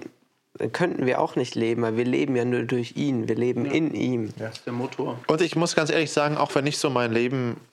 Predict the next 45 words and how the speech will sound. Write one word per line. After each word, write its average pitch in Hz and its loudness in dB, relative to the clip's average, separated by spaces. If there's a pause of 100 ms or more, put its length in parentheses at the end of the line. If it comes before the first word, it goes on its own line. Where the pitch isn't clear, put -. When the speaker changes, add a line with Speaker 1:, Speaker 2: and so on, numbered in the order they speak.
(140)
Speaker 3:
<laughs> 131 -2
begutachte 113 -2
und 117 -4 (540)
auch 131 2
die 135 0
Begegnungen 123 0
Gottes, 120 0
die - 0
ich, 110 -2 (140)
also 110 -4
die 98 -6
Begegnungen 113 -2
mit 117 -4
Speaker 2:
Ja. - -14
Speaker 3:
Gott, 104 0
die - -2
ich - -6
in 101 -4
meinem 95 -2
Leben 95 -2
hatte, 98 -4 (1160)
also 139 4
ich 135 0
würde 156 2
jetzt 117 -4
wirklich 147 2
nicht 127 -2
sagen, 123 2
dass 113 -2
ich - -6
unbedingt 117 -2 (140)
überdurchschnittlich 117 -2 (360)
dumm 120 -2
wäre 107 2
oder 110 0
so, 113 2
sondern 110 0
eigentlich 113 -2
ein 113 -2
recht 110 -4
rational 110 -2
denkender 107 -4
Mensch 104 -4
bin 104 0
normalerweise. 95 0